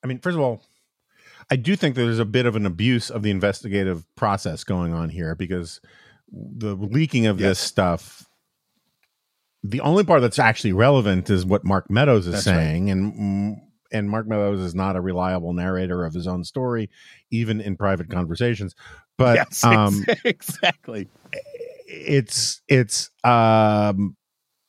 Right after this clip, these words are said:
Speaker 1: but it's turned into this, "Let's just embarrass
Speaker 2: Yep.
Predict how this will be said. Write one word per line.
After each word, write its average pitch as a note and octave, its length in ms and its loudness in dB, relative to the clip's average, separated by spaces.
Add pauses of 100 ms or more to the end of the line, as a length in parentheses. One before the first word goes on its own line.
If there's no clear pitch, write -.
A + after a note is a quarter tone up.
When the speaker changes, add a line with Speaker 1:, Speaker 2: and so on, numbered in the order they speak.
(880)
Speaker 1:
but C3 100 2
it's - 120 -4
turned D#3 360 6
into C3+ 320 6
this, G#2+ 340 4
"Let's B2 180 4
just A#2 300 2
embarrass G2+ 420 4
Speaker 2:
Yep. B2+ 100 2